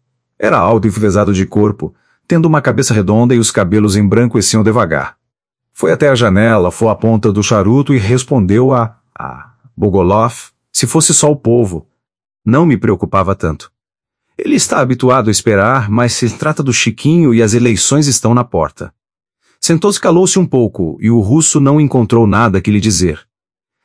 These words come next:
Após instantes, continuou com voz lastimosa, Pobre Schmeichen. Tão amigo, tão dedicado, tão leal. Quer ser deputado e eu lhe prometo que o faria, mas não sei por onde.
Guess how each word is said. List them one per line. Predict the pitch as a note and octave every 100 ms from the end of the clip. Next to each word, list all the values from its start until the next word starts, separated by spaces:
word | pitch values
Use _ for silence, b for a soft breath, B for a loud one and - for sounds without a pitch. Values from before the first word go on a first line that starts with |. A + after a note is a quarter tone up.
| _
Após | A2 - C#3+
instantes, | D3+ - - D#3+ D3 -
continuou | A2+ G#2 G#2 F#2 A2+ B2+
com | G#2+
voz | F2 G#2 G#2+
lastimosa, | A2+ - A2 C3 C#3+ - B B -
Pobre | G2 F#2+
Schmeichen. | G2 G2 A2 C3 F#2+ - _ _ _ _ _ _ _ _ _ -
Tão | E3+
amigo, | B2 A2+ B2+ C3
tão | C3
dedicado, | C#3 A#2+ G#2+ A2 G2
tão | G2+
leal. | G#2 G#2 E2 F#2 - _ _ _ _ _ -
Quer | G#2 F#2
ser | C#3
deputado | A#2 B2 G#2+ F#2+ G#2+ B2 B2+ D#3 -
e | A2+
eu | A#2
lhe | B2+
prometo | B2 B2+ A#2 A#2
que | -
o |
faria, | - D#3+ A#2 D#3+ D#3+
mas | F2+ F#2 A2+ A2+
não | D3
sei | D3+ - D#3
por | D#3+ B2
onde. | B2+ G2+ F2